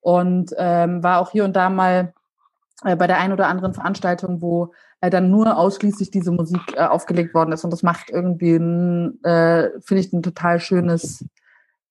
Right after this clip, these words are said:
macht einfach eine gute, gute Stimmung, gute Laune. Und ich finde, gerade in den letzten Tagen, ähm, ist meine Laune nicht ganz so gut gewesen. Und deswegen, äh, ist es doch vielleicht ganz schön, damit ein bisschen die Laune zu verbessern.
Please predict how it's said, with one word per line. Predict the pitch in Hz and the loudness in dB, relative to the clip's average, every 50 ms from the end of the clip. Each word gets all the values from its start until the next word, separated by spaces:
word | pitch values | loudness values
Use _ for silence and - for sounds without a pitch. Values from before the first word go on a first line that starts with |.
| _ _ _ _ _ _ | _ _ _ _ _ _
macht | - 269 269 - | -2 -2 -2 0
einfach | - 240 226 240 | 0 0 2 4
eine | 220 208 180 | 2 2 2
gute, | 233 254 240 - 240 233 220 214 202 - 185 | 2 0 0 2 2 4 4 4 2 0 -2
gute | 190 233 233 - 240 | -4 -2 0 0 0
Stimmung, | 220 - - 277 269 285 294 269 240 | 0 0 0 2 4 4 4 4 2
gute | 247 233 - 220 | 0 0 -2 0
Laune. | 196 196 190 214 233 247 240 233 226 | 2 2 4 4 4 4 2 2 2
Und | 196 190 | 0 0
ich | 196 - - | -2 -4 -4
finde, | - 208 202 190 - | -4 -4 -4 -4 -6
gerade | - 165 175 185 180 190 185 156 | -2 -2 0 0 2 2 2 0
in | 131 175 170 | 0 -2 -2
den | 170 165 165 | -2 0 2
letzten | 170 175 170 - - - 165 156 | 2 0 0 -2 -8 -8 -8 -6
Tagen, | - - 143 151 156 160 170 165 165 165 151 - | -4 0 0 2 2 0 0 -2 -2 -2 -2 0
ähm, | - 160 160 156 156 147 143 143 143 147 151 156 151 - _ _ _ _ _ _ _ _ _ _ _ _ _ _ _ _ _ _ _ _ | 2 2 2 2 2 0 -2 -2 -2 -2 -2 -4 -6 -8 _ _ _ _ _ _ _ _ _ _ _ _ _ _ _ _ _ _ _ _
ist | - 170 - - - - _ - | -14 -12 -12 -12 -16 -16 _ -4
meine | 165 165 160 160 165 165 | 0 2 2 2 2 2
Laune | 160 151 147 151 156 160 160 | 4 4 4 4 4 4 4
nicht | 160 160 156 160 | 2 2 0 0
ganz | - 175 196 202 - | 0 0 0 0 -2
so | |
gut | 170 180 165 - | -2 -6 -4 -4
gewesen. | 175 156 165 165 160 160 165 170 | -4 0 2 2 2 2 2 0
Und | 131 151 151 | -2 -2 -4
deswegen, | 156 - - 165 156 156 156 156 | -4 -4 -2 0 2 2 2 2
äh, | - - 151 147 143 147 147 143 143 143 - - | 2 2 2 2 2 2 2 2 2 2 2 0
ist | 160 160 - | -2 -4 -4
es | 165 - | -4 -6
doch | 160 151 | -6 -4
vielleicht | - 156 147 147 - - | -2 -2 -2 -2 0 -2
ganz | 151 151 - | -2 -2 -2
schön, | - 160 151 151 156 156 - _ _ _ _ _ _ _ - | 0 0 0 0 0 -4 -6 _ _ _ _ _ _ _ 0
damit | 151 147 156 151 156 - | 2 2 4 4 2 2
ein | 151 | 0
bisschen | 165 - - 160 | 0 2 2 2
die | 156 | 2
Laune | 147 143 139 143 143 143 | 4 4 4 2 2 0
zu | - 156 | 0 -6
verbessern. | - - - - - - - - - - - | -8 -8 -8 -12 -12 -12 -16 -16 -18 -20 -20